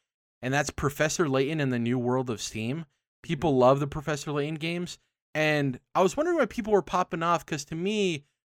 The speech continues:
Speaker 1: Professor Layton always felt like a series that comes around quite often and people are just always stoked for the next one. But this one felt like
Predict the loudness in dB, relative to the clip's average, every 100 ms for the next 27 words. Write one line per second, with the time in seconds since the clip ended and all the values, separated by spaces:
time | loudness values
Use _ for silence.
0 | -10 0 0 0 -2 -2 -2 -2 -4 0
1 | 0 2 2 2 0 -10 _ _ _ -6
2 | 0 4 4 4 -2 -4 -4 0 0 0
3 | 0 0 2 4 2 0 -4 -4 -6 -4
4 | -4 -4 -4 -4 -2 -4 -4 -6 -4 -4
5 | -4 -4 -4 -4 -4 -6 -2 0 0 -2
6 | -6